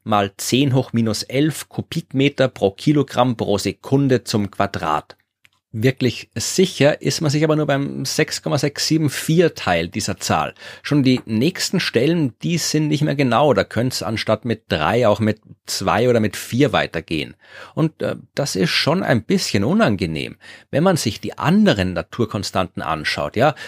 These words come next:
den Wert der Lichtgeschwindigkeit, die Masse eines Elektrons, das Planck'sche Wirkungsquantum und so weiter, dann kennen wir diese Zahlen entweder exakt oder zumindest sehr, sehr, sehr genau. Nur bei der Gravitation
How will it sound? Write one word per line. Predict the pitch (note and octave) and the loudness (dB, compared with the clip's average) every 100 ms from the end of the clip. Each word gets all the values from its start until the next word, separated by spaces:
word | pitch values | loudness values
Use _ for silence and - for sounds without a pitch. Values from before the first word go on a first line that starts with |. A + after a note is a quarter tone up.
| - | -2
den | A2 A2 G#2+ | 2 2 0
Wert | G2+ F#2+ A2 - | -4 0 0 0
der | D3 C3+ | 2 4
Lichtgeschwindigkeit, | A#2+ D#3 - D3+ - G#2 E2+ - - D#2+ - | 4 2 0 0 2 0 -2 -4 -2 -2 0
die | G#2 | 0
Masse | G2 A2+ - C#3 A#2 | 0 0 0 0 0
eines | B2 - | 0 -2
Elektrons, | - B2+ D3+ - G#2 E2+ D#2+ - | 0 2 2 0 -6 -4 -6 -6
das | - G#2 - - | -4 -4 -6 -8
Planck'sche | - F2+ C#3 - C3 A#2 | -2 0 0 -2 0 0
Wirkungsquantum | D#3 E3+ B2+ - D#2+ E2+ - A2+ | 0 0 0 -2 -2 0 -4 -4
und | C3+ | 0
so | G#2+ | 2
weiter, | A2 F3 F#2 - - - | 2 2 0 -2 -18 -6
dann | - G#2+ | -2 -2
kennen | - C3+ E3+ A#2+ G#2 | 0 0 2 2 2
wir | C#3+ | 0
diese | F3 A#2+ | 0 0
Zahlen | - - C#3 A2+ | 0 0 0 0
entweder | - D3 - A2 G2 - | 0 -2 0 0 0 -2
exakt | E2 - - E3+ F3+ - - _ _ _ - | -8 -8 -2 -2 -2 -8 -20 _ _ _ -2
oder | C3 D#3+ C#3+ F3 _ _ | 2 4 4 2 _ _
zumindest | - C#3+ D#3 B2 - | -6 -4 -2 -2 -6
sehr, | - C3 D3 C#3+ | -8 -2 0 0
sehr, | - B2+ | -2 -4
sehr | A#2+ A#2 B2+ | -4 -4 -4
genau. | A#2+ G#2+ G2+ C3 G2+ D#2 _ _ _ _ | -4 -2 0 2 2 -2 _ _ _ _
Nur | G#2+ C3 F3+ | -4 -2 2
bei | A#2 | 2
der | G2+ | 0
Gravitation | - A#2+ C#3 B2+ - D3+ E3 | -2 -2 -2 -4 -2 2 2